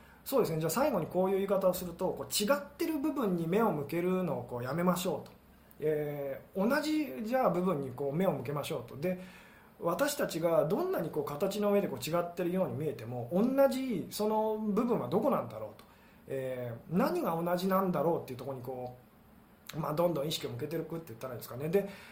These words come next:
何が同じなんだろうってこう、まあ、その、意識を向けていくと、その違いってどんどんなくなっていく感じがして、違いがなくなっていくように感じると、私たちってどんどん安心していく、まあ、怖さがなくなっていくん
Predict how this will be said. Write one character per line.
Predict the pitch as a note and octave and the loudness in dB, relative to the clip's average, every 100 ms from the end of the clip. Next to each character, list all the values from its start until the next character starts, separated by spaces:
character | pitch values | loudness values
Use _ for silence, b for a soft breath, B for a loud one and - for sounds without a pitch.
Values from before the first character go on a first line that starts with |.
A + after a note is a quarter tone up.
| B | B
何 | F#3 C4+ D4+ | -2 0 0
が | G3 G3 | -2 -4
同 | |
じ | G3 | -2
な | A3 A3 | 0 6
ん | |
だ | G3+ | 6
ろ | F#3 | 6
う | |
っ | F3+ | 4
て | E3+ | 0
こ | E3 D#3+ D#3 D3+ | 2 2 0 -2
う、 | |
ま | E3+ D#3+ | -2 -2
あ、 | C3+ | -2
そ | C#3 | -2
の、 | C#3 C3+ B B B B B - - | -6 -8 B B B B B -20 -8
意 | G3+ | -6
識 | - D#3+ | -2 -2
を | |
向 | C#3 | -2
け | E3+ | -2
て | E3+ | -2
い | F3+ | -2
く | |
と、 | - D3+ C#3+ A#2 | 0 0 2 -2
そ | D3 | -6
の | D3 D3 | -4 -4
違 | - G3 A#3 A#3+ | -2 4 4 2
い | |
っ | |
て | F3 | 0
ど | E3 G#3+ | 2 2
ん | |
ど | G3 | 2
ん | C#3 | -2
な | A#2 | -2
く | F3+ | 2
な | F#3 | 2
っ | |
て | G3 | 2
い | |
く | G3 | -2
感 | F#3 F3 | 0 0
じ | E3+ | -2
が | D#3 | -4
し | |
て、 | - | -4
違 | D#3+ D#3+ G3 | -4 4 6
い | A#3 | 6
が | A3 | 4
な | G#3 | 0
く | A#3 | 0
な | A#3 | 0
っ | |
て | - | -4
い | A#3 | -4
く | |
よ | B3 | -2
う | A#3+ | 0
に | A3 | 0
感 | G3 G#3+ | -2 -2
じ | G#3+ | -2
る | G#3+ | 0
と、 | G3+ | 0
私 | F3+ A3+ | 0 -2
た | - | -6
ち | - | -10
っ | B2+ | -8
て | |
ど | A#2+ A#3 | 0 0
ん | D4+ | 2
ど | C#3+ | 0
ん | B2+ | -2
安 | D3 | -4
心 | E3+ D#3 | -6 -6
し | - | -6
て | D3+ | -6
い | C#3+ | -6
く、 | C#3+ C#3+ C#3 - - - | -4 -4 -4 -10 -18 -8
ま | D#3 | -6
あ、 | C#3 | -2
怖 | F#3 F#3 | 2 2
さ | A#2+ | 0
が | A2 | -8
な | G#2+ | -8
く | D#3 | -4
な | F3 | -4
っ | E3+ | -4
て | |
い | F#3 | -6
く | |
ん | D#3+ | -6